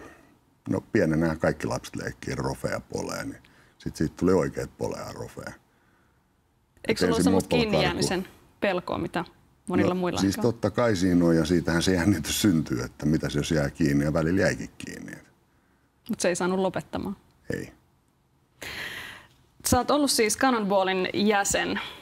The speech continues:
Speaker 2: kunnes sit erosit, ja nämä tapahtumat menee vuoteen kaksituhatta yksitoista, dramaattinen tapahtumien sarja.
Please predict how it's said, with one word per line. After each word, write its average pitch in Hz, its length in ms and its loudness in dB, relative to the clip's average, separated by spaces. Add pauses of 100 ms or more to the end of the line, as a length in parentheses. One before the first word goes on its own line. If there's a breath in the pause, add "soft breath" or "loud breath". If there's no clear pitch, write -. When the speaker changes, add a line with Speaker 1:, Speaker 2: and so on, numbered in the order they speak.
(560 loud breath)
Speaker 2:
kunnes 196 280 -2
sit - 280 -4
erosit, 196 560 -2
ja - 260 -2 (460)
nämä 190 180 2
tapahtumat 190 520 -2
menee 180 240 0
vuoteen 185 320 -2
kaksituhatta 190 540 -2
yksitoista, 196 680 0
dramaattinen 185 680 0
tapahtumien 185 720 0 (600 loud breath)
sarja. 208 540 2